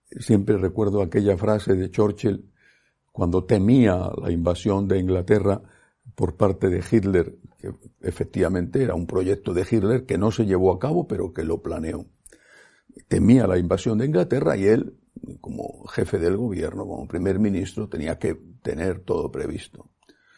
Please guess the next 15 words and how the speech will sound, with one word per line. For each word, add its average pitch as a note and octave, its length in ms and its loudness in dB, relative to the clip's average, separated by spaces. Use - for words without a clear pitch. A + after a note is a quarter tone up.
Después, B2 320 2
cuando - 200 -4
acabó G2 300 -2
la A2 120 -2
guerra, G2 460 -4
él - 680 -16
decía, F2 600 -4
"Las - 240 -6
cosas A2 320 -2
que - 120 -6
más G2 240 0
me G2 80 -2
han F#2 100 -2
hecho - 220 -4
sufrir F#2+ 500 -4